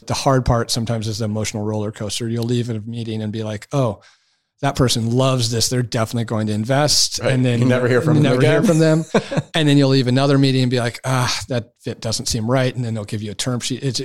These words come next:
Speaker 1: it's confusing when you're building a business and you're watching the bank account and you're thinking about your team. You, you can feel pressure, but obviously when it's successful, it just feels, feels great. And so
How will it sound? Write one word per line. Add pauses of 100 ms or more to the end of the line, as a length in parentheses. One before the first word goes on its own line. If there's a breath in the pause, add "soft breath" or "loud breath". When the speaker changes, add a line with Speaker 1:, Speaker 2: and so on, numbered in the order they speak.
Speaker 1:
it's
confusing
when
you're
building
a
business
and
you're
watching
the
bank
account
and
you're
thinking
about
your
team.
You, (180)
you
can
feel
pressure,
but
obviously
when
it's
successful,
it
just
feels,
feels
great. (320)
And
so